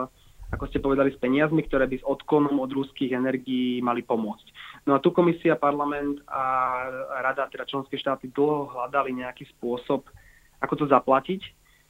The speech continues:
A alternatívy boli teda dve. Mm, buď nový fond, čo ale odmietlo Nemecko, alebo Repower E U nejakým spôsobom zapracovať do mechanizmu pre obnovu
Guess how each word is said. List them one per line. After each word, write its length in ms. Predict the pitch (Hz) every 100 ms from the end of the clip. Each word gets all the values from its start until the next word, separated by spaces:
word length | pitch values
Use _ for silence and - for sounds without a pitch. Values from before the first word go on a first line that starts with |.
| _
A 240 | 120 120 120 - _ _ - 127
alternatívy 640 | - 131 151 151 147 143 139
boli 240 | 135 135
teda 240 | - 135 127 131 - - 127
dve. 320 | 143 170 - _ _ _
Mm, 480 | 208 151 139 131 131 - -
buď 160 | 131 147 143
nový 240 | 147 139 131
fond, 320 | 147 175 175 - _ _
čo 40 | 135
ale 160 | 127 123
odmietlo 400 | 127 139 139 123
Nemecko, 560 | 127 147 - 175 170 - _ _ _
alebo 400 | 135 135 147 143 143 143 139 143 - -
Repower 480 | 135 131 139 135 131
E 160 | 131
U 80 | 131
nejakým 320 | 127 127 147 135
spôsobom 400 | - 135 143 135
zapracovať 720 | 123 127 135 - 135 123 127
do 400 | 131 123 123 120
mechanizmu 560 | 120 120 135 123 117 123
pre 160 | 120
obnovu 480 | 117 120 123 120 120